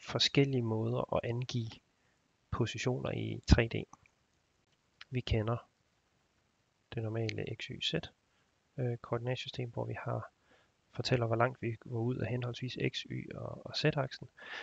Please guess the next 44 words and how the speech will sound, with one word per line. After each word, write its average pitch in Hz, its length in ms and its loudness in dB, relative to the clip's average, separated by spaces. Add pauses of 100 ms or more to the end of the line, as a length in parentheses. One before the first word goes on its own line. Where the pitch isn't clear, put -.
(160)
Men 123 180 2
der 123 60 6
findes 131 320 0
også - 320 0
alternative 127 720 10
måder 113 320 0 (160)
til, 117 280 -4
øh, 110 140 -8 (140)
det 135 120 2
her. 151 140 -2 (840)
Blandt 113 180 4
andet 127 180 2
kan 123 140 0
man 110 160 -2
lave 113 180 2
noget 117 220 2
med 110 280 -4
polare 160 320 0
koordinater, 120 480 0
hvor 113 200 -2
man 110 140 -2
har 113 360 -4
en 107 480 -8
afstand - 420 -2 (240)
og 120 140 -4
en 107 200 -6
vinkel, 147 320 -2 (580)
man 113 220 -2
går 113 120 -4
ud 120 260 -2 (180)
i 120 380 -6 (260)
X, - 100 -8
Y-planet, 147 500 -4
og - 140 -10
så 135 120 -4
til - 140 -8
sidst, - 400 -4 (380)
hvor 120 100 -2
meget 113 200 2
man 117 140 0
skal - 180 -8
op 104 120 -4
ad - 60 -6
Z-, 170 260 0